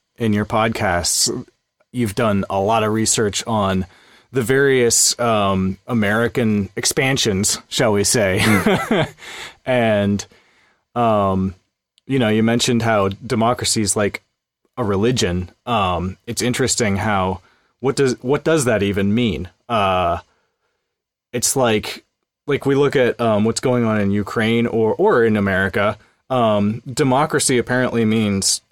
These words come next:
outlawing religions that you disagree with, um, political parties that you disagree with.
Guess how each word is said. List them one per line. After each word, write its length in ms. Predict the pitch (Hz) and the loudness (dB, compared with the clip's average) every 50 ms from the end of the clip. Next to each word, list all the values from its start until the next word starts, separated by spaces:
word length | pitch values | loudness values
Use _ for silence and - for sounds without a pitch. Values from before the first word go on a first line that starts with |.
| _ | _
outlawing 760 | - 135 135 143 - 127 123 113 110 107 101 104 104 104 101 - - _ _ _ _ _ - - _ _ 127 143 _ _ _ _ _ _ | -2 0 0 2 2 0 0 2 2 2 2 0 0 -2 -4 -6 -12 _ _ _ _ _ -20 -20 _ _ _ -20 _ _ _ _ _ _
religions 640 | - 135 135 127 113 113 113 113 127 123 120 127 123 - | -4 -2 0 2 2 2 2 2 2 0 2 0 0 0
that 100 | - 117 | 0 0
you 80 | 101 113 | -2 0
disagree 500 | 107 120 117 - 131 113 117 123 120 117 | 0 0 0 0 -2 -2 0 0 0 2
with, 500 | 117 117 117 117 127 120 - - - _ | 2 2 2 2 0 -2 -4 -12 -10 _
um, 360 | 113 107 101 95 92 95 92 | -2 -2 0 0 0 -2 -4
political 500 | - - 135 120 117 107 117 110 - 113 | -4 -4 0 0 2 0 0 -2 -2 -4
parties 480 | 107 - - 110 107 107 113 110 110 - | -4 -2 -2 0 0 2 0 0 -2 -2
that 140 | - - - | -4 -4 -4
you 80 | 117 | -4
disagree 560 | 107 113 113 110 - 123 107 110 113 113 110 | -2 -2 -2 -2 -2 -4 -2 -2 -2 0 0
with. 340 | 110 117 117 117 - - - | 2 0 0 0 -2 -6 -12